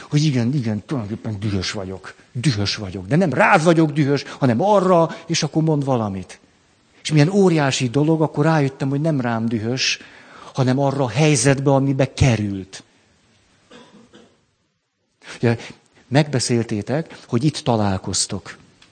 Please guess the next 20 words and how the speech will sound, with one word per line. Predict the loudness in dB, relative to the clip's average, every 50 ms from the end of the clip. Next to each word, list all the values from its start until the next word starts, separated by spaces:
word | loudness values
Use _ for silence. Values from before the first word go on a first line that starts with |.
| _ _ -10
Az | -4 -2 0
egyik | 0 0 -2 -4 -8 -10 _ -18 -8
késik. | -6 -4 -4 -4 -2 -2 -4 -4 -4 -6 -10 -14 -18 -20 -20 -20 -20 _ _ _ _ _ _ _ _ _ _ _ _ _ _ _ _ _ _ -18
A | -16 -8 -4
másik | -2 0 0 0 -2 -4 -4 -4
dühös | -4 -2 -2 -2 -4 -4 -4
lesz | -4 -6 -6 -6 -6
rá. | -8 -8 -8 -10 -12 -16 _ _ _ _ _ _ _ -20 _ _ _ _ _ _ _ _ _ _ _ _ _ _ _ _ _ -20 -12 -2
Látom, | 2 4 4 6 4 2 2 2 2 0 0 0
dühös | 0 0 0 -2 -4 -6 -6
vagy. | -8 -8 -10 -6 2
Nem | 6 8 8 8 8 6
vagyok | 4 2 0 -2 -6 -6 -8
dühös. | -8 -8 -8 -8 -8 -8 -8 -8 -8 -8 -8 -10 -14 -20 -20 -18 -16 -16 -14 -12 -10 -10 -8 -8 -8 -8 -8 -8 -8 -10 -8 -8 -8 -8 -8 -10 -10 -10 -10 -10 -12 -12 -12 -12 -10 -10 -12 -12 -12 -2 6 10
Hagyjál! | 10 10 10 8 4 0 0 0 0 0 0 -2 -2 -4 -6 -6 -8 -10 -12 -12 -12 -12 -12 -12 -10 -10 -10 -10 -10 -10 -10 -10 -8 -8 -8 -8 -8 -8 -10 -10 -10 -10 -10 -10 -10 -12 -14 -14 -14 -16 -16 -16 -16 -16 -10 -2
Na, | 2 4 4 4 6 6
jó | 6 8 8 6 6
kis | 4 2 0 4
kommunikációs | 4 4 6 6 4 4 4 4 4 4 4 4 4 2 2 2 2 0
dugó. | 0 0 0 2 2 2 0 0